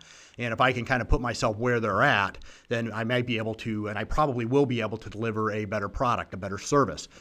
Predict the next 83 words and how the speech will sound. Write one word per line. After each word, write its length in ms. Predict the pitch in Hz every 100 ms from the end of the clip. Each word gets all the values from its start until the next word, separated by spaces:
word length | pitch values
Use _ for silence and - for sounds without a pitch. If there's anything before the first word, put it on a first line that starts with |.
| -
If 100 | 107
I'm 160 | 113
dealing 260 | 110 120 117
with 180 | 117 113
a 140 | 120
team 300 | 113 147 147
member, 360 | 117 90 80 80 - -
I 80 | -
might 200 | 110 113
be 60 | 117
able 120 | 113
to 40 |
understand 340 | 113 107 - 123
a 20 |
little 140 | 120
bit 100 | 120
more 160 | 123 120
of 100 | 113
what 140 | 117
they're 160 | 127 123
going 440 | 120 127 156 123
through. 300 | 127 80 - - _ _ -
And, 180 | 104 107
uh, 240 | 107 104
how, 280 | 101 120 120
how 220 | 190 123
as 100 | 120
a 40 | 104
business 320 | 127 127 131
owner 180 | 113 113
can 140 | 117
I, 240 | 110 110
uh, 220 | 101 98 107
how 160 | - 131
can 120 | 131
I 100 | 117
help 360 | 110 147 143 -
them? 280 | - - 92 _ - - - -
Okay, 280 | 110 101 95 - -
and, 300 | 120 123 120
uh, 160 | 120 113
and, 200 | 113 127
and 140 | 131
vice 220 | 123 123 123
versa. 460 | 139 131 - - - - _ -
And 100 | 107
so 100 | 113
if 80 | 120
we're 80 |
trying 280 | 113 131 120
to 120 | 113
explain 360 | 113 - 131 131
a 40 |
situation 520 | 123 120 117 107 104 107
to 100 | 98
a 40 |
client, 420 | - 98 85 78 -
are 100 | 113
they 100 | 113
willing 260 | 120 117
to 60 | 110
listen, 300 | 120 131 139
or 100 | 120
are 40 |
they 160 | 110 113
trying 360 | - 120 110
to 60 | 104
cut 180 | - 120
us 140 | 98
off 320 | 123 123 104
and 160 | 107 95
say, 160 | 101 104
"You 80 |
know 100 | 107
what, 160 | 110 113
well, 160 | 127 127
that's 240 | 131 123
not 180 | 131 117
right. 220 | 127 101
I 80 | 107
read 240 | 117 117
this 180 | 127 123
somewhere." 460 | - 85 82 -